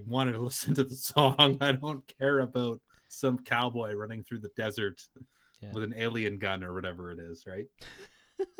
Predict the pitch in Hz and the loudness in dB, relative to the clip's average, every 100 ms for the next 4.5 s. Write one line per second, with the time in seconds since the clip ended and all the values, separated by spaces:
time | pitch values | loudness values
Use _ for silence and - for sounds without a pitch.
0 | 392 _ _ _ - - _ _ _ _ | -10 _ _ _ -20 -20 _ _ _ _
1 | - - - - - - 151 170 170 160 | -20 -20 -20 -20 -20 -8 0 2 4 2
2 | 160 160 156 147 - 226 392 285 _ _ | 0 0 2 0 -2 -2 -2 -4 _ _
3 | - 226 320 269 214 196 185 160 131 - | -2 0 0 2 0 -2 -2 0 -2 -2
4 | 127 131 127 113 101 | -6 -4 -4 -6 -10